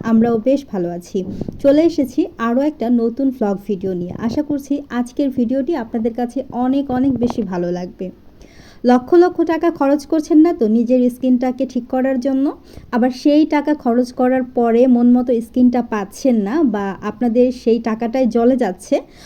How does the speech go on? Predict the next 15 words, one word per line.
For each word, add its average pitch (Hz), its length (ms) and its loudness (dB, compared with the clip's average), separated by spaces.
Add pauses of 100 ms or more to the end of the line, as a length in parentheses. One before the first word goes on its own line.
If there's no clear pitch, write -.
(160)
কোনো 311 240 6
লাভই 226 480 2
হচ্ছে 233 340 -2
না, 254 180 -2
বরঞ্চ 233 460 2
উল্টো 240 380 -2
আরও 277 180 0
ক্ষতি 214 280 -4
হচ্ছে। 180 400 -6 (120)
হ্যাঁ, 196 300 -4
আপনাদের 269 420 0
জন্যই 269 340 -2
আমার 214 220 -2
আজকের 185 380 -4
ভিডিও। 180 420 -4